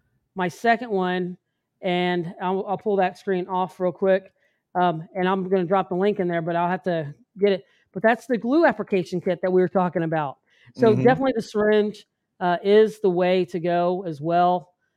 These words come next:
Speaker 1: Um, that is, yeah, I have a s-, set of s-, uh, syringes as well that I use, um, when I'm doing these. And yeah, that's definitely, definitely the way to go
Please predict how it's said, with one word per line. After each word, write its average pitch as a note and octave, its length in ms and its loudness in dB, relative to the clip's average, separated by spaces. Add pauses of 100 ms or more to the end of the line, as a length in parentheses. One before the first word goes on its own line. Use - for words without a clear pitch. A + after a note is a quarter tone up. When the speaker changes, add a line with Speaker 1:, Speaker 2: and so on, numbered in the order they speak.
(180)
Speaker 1:
Um, D#3+ 380 -4
that G3+ 220 4
is, A3 500 -2 (300)
yeah, E3 200 -4
I F3+ 200 0
have G#3+ 240 4
a G3+ 80 -2
s-, - 260 -10 (240)
set G#3 220 0
of G3 80 -4
s-, - 160 -20 (140)
uh, E3+ 120 -4 (300)
syringes G3 560 0
as D#3+ 120 -10
well F#3 460 2 (460)
that F#3 100 0
I F3 60 2
use, F#3 520 4 (280)
um, D#3 420 -4 (1000)
when E3 100 -8
I'm D#3+ 100 -6
doing G3 280 2
these. G#3 480 0 (800)
And E3 280 -2
yeah, F3 140 0
that's F#3 340 -2
definitely, G3 800 2 (920)
definitely G3 560 0
the E3 100 -4
way E3 280 -4
to D#3+ 140 -10
go D#3+ 440 -2